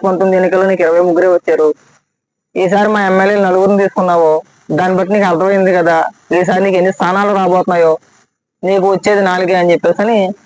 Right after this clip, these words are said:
అప్పుడే చిలక దోషం చెప్పడం మొదలుపెట్టాడు. విజయసాయి రెడ్డి మనం అనుకున్నంత ఏం ఉండదు అక్కడ, మనం చెప్పడానికి బాగుంటది అంతే, మనం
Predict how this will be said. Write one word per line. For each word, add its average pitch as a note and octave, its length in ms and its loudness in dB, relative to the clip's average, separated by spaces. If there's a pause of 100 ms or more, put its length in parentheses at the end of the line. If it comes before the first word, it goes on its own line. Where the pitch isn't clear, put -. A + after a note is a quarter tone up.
(220)
అప్పుడే F#3+ 260 -2
చిలక G3 240 0
దోషం A3 260 0
చెప్పడం F3 300 0
మొదలుపెట్టాడు. - 520 -2 (1200)
విజయసాయి F#3+ 440 0
రెడ్డి G3 200 0 (160)
మనం G3 200 0
అనుకున్నంత F#3+ 480 0
ఏం A#3+ 120 2
ఉండదు A#3 200 2
అక్కడ, F3+ 160 0 (1120)
మనం F#3 240 -2
చెప్పడానికి G#3+ 480 -2
బాగుంటది A3 400 0
అంతే, F#3+ 200 -2 (1900)
మనం E3+ 200 -2